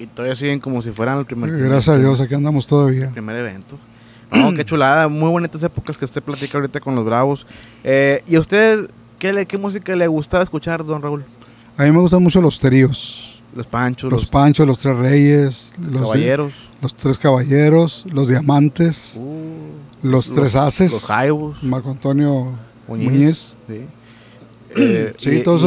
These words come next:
Speaker 1: y
Speaker 2: esos
Speaker 1: Juan Eri, ¿va? El, el
Speaker 2: Muy bueno,
Speaker 1: requintista,
Speaker 2: sí, el
Speaker 1: muy
Speaker 2: del
Speaker 1: bueno.
Speaker 2: requinto, sí.
Speaker 1: Muy
Speaker 2: Los
Speaker 1: bueno.
Speaker 2: dandis.
Speaker 1: Muy elegantes.
Speaker 2: Muy elegantes.
Speaker 1: Una época que, muy romántica, que no se va a volver a repetir en la vida, ¿no?
Speaker 2: Jamás. Todavía se escuchan las canciones porque son canciones bonitas.
Speaker 1: Sí.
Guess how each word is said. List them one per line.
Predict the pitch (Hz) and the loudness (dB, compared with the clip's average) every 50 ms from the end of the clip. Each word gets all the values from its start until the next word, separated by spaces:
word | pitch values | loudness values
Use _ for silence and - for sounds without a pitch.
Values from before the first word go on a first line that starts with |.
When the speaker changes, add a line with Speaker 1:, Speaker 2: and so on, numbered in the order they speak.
| 175 | 4
Speaker 1:
y | - 127 | 2 2
Speaker 2:
esos | 113 143 | 0 0
Speaker 1:
Juan | 147 139 143 156 139 | 0 0 2 2 0
Eri, | 120 127 143 156 151 | 0 0 0 0 0
¿va? | 143 135 135 | 0 0 0
El, | 131 131 123 120 | -2 -4 -4 -6
el | 110 113 113 110 | -6 -6 -4 -2
Speaker 2:
Muy | 131 127 139 | 0 2 4
bueno, | 139 131 135 135 | 4 4 4 2
Speaker 1:
requintista, | 131 120 113 117 139 - 156 - | 0 -2 -4 -6 -6 -8 -6 -2
Speaker 2:
sí, | - 143 | -2 0
el | 143 | 2
Speaker 1:
muy | 151 | 2
Speaker 2:
del | 147 135 | 0 0
Speaker 1:
bueno. | 135 127 | -2 -4
Speaker 2:
requinto, | 120 131 131 131 127 - 160 151 | -4 -4 -4 -4 -4 -4 -6 -8
sí. | 123 135 143 151 143 - - - | -6 -6 -8 -8 -10 -14 -16 -12
Speaker 1:
Muy | 110 110 | -4 -2
Speaker 2:
Los | 131 123 113 | -2 0 2
Speaker 1:
bueno. | 123 131 135 | 2 2 2
Speaker 2:
dandis. | 143 156 147 151 143 117 - - - - - | 2 2 2 0 -2 -4 -6 -10 -12 -8 -6
Speaker 1:
Muy | 131 160 | -2 0
elegantes. | 185 190 175 156 139 135 139 156 160 - - 139 117 - - | 0 2 2 2 0 0 -2 -4 -6 -6 -8 -10 -10 -8 -6
Speaker 2:
Muy | 131 127 | -4 -2
elegantes. | 131 135 131 123 143 135 131 113 - - - - - - - - | -2 -2 -2 -4 -6 -8 -10 -12 -16 -20 -20 -20 -20 -20 -16 -8
Speaker 1:
Una | 147 170 196 214 | -4 -2 0 0
época | 214 208 - - - 202 | 0 -2 -4 -4 -6 -8
que, | 185 - 170 170 165 160 160 | -8 -4 0 2 2 2 2
muy | 160 165 180 | 2 2 0
romántica, | 190 196 202 196 180 180 185 160 - 175 180 | 2 0 0 0 0 -2 -2 -4 -8 -10 -10
que | 156 - 160 | -8 -8 -6
no | 160 156 | -6 -4
se | 185 185 | -2 0
va | 180 | 0
a | 170 | 2
volver | 165 170 | 2 0
a | 175 | -2
repetir | 170 175 160 143 120 - 131 | -2 -4 -8 -8 -8 -6 -6
en | 147 151 | -4 -4
la | 139 113 | -4 -6
vida, | 101 104 107 107 | -6 -6 -8 -10
¿no? | 107 123 135 - - _ - | -10 -14 -16 -20 -20 _ -14
Speaker 2:
Jamás. | - - 131 139 143 143 135 - - - - - - _ _ - _ _ _ _ - - - _ _ - - - - - - | -6 -4 -2 0 0 0 0 -2 -8 -16 -16 -20 -20 _ _ -20 _ _ _ _ -20 -20 -20 _ _ -20 -20 -20 -20 -10 0
Todavía | - 156 170 190 214 208 | 2 4 6 6 6 4
se | 160 - | 4 2
escuchan | 170 - - - 170 - 196 190 | 0 0 0 -2 0 2 4 2
las | 170 139 | 2 2
canciones | - 143 123 107 123 139 160 170 | 2 0 0 2 4 4 4 4
porque | 139 - 139 123 127 | 2 0 -2 -2 0
son | 120 135 156 | 0 0 2
canciones | 165 165 127 147 156 160 160 | 2 2 4 4 4 4 4
bonitas. | 143 135 120 120 127 120 - 123 110 104 | 4 2 2 2 0 -2 -2 -6 -8 -8
Speaker 1:
Sí. | - - - 117 104 117 135 160 185 | -10 -12 -10 -10 -10 -8 -10 -12 -6